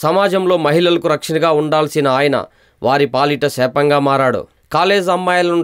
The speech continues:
ట్రాప్ చేసి రాసలీలలు కొనసాగిస్తూ అడ్డంగా దొరికిపోయాడు. ఇప్పటి వరకు మనం చెప్పుకున్న ఆ ప్రబుద్ధుడు ఎవరో కాదు,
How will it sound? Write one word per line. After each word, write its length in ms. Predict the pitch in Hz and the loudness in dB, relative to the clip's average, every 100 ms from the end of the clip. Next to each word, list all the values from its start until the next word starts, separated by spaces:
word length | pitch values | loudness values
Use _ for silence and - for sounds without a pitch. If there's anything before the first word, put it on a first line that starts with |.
| 147 | -2
ట్రాప్ 220 | 160 147 160 | -4 -2 -2
చేసి 280 | 147 143 107 - _ _ - | -2 -6 -8 -12 _ _ -6
రాసలీలలు 720 | 120 151 156 160 139 160 160 160 | -2 -2 0 0 2 2 2 0
కొనసాగిస్తూ 560 | 147 147 151 143 127 156 123 | -2 0 0 -2 -2 -2 -2
అడ్డంగా 340 | 113 143 147 147 | 0 0 0 0
దొరికిపోయాడు. 680 | 131 113 127 131 131 120 104 - _ _ _ | -2 -2 -2 0 2 0 -2 -8 _ _ _
ఇప్పటి 300 | 147 208 202 196 | -4 0 2 2
వరకు 220 | 196 202 190 | 2 0 0
మనం 140 | 180 175 | 0 0
చెప్పుకున్న 400 | 175 156 170 175 165 156 | -2 -2 -2 0 2 0
ఆ 40 | 151 | 0
ప్రబుద్ధుడు 480 | 156 151 170 147 165 160 | 0 0 0 2 2 4
ఎవరో 220 | 151 170 165 | 4 2 2
కాదు, 200 | 151 117 | 0 -2